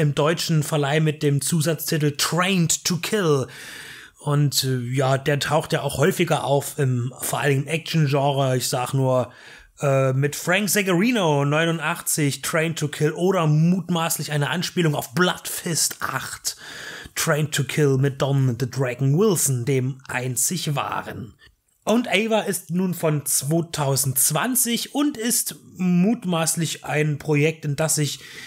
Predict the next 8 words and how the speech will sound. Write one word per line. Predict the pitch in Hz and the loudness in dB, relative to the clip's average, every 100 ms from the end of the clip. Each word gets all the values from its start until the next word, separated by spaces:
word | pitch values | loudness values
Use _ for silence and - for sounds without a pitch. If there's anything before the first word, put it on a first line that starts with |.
| - - | -6 -2
Jessica | 131 185 170 - | 0 2 0 -2
Chastain | 170 151 - - 170 214 | -2 0 0 0 0 0
verliebt | 196 180 160 190 - | 0 0 2 0 -4
hat, | 175 165 | -2 -2
denn | 170 165 160 | 0 0 0
sie | 151 | 0
produziert | 156 139 147 139 - 175 185 180 | -2 -2 0 0 0 0 0 0
und | 151 156 147 | 0 0 0